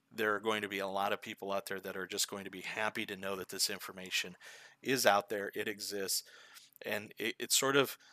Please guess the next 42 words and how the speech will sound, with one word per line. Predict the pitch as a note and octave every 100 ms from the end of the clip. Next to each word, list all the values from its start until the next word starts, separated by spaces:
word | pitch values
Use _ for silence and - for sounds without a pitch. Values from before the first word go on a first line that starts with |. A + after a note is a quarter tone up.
| - _ _ -
it | A#2 B2
gives | C3 B2+
clarity. | - - D3+ C3 F#2 F2
You | G2
know, | G2+ G#2
I |
know | G#2+ A#2
when | A#2 A2+
we | A2+
started | A#2+ - A#2 A#2
all | A2 A2+
of | A2+
this, | A#2+ B2 - - - _ _ _
it | G2
was | G#2+ G2 - _ _
very | A2+ B2+ C3
much | A#2 A2+ - -
a | A#2 G2+
fog, | - - G#2 G2 G2 G#2+ -
a | G2
cloud. | - - G2 G2+ F#2+
We | G2+ F2+
had | G2+ F#2+
no | G2 G2+
idea | G2 F#2+ F#2+
where | F#2+
to | F#2+
begin. | F#2+ F#2 F#2+ F#2+ F#2 - - - - -
And | - G#2
so | - G#2 G2 - - - _
this | B2 C3
really, | B2 B2 B2 A2+
I |
think, | A2 C3
lifts | A2 B2 -
the | A#2+
veil | G#2 G#2 A#2+
of | G2
that. | F2 - - - - _
It's | -
not | A2+ G#2+ A#2
confusing. | A2+ G2+ A2 A2+ A2 G#2